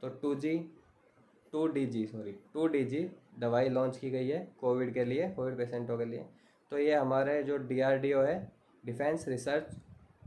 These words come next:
Development Organization, इन्होंने launch करी है।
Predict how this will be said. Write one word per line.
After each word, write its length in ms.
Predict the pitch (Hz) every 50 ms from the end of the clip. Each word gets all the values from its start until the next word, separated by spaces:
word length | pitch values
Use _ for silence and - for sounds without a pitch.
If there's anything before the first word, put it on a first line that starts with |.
| - -
Development 560 | 117 117 123 123 131 123 - 143 147 160 165 - - -
Organization, 680 | 120 117 117 117 117 113 117 117 113 - 151 160 165 - - -
इन्होंने 340 | 123 123 120 123 127 135
launch 340 | 127 117 113 113 113 113 113
करी 260 | - 127 123 123 127
है। 220 | 139 165 190 196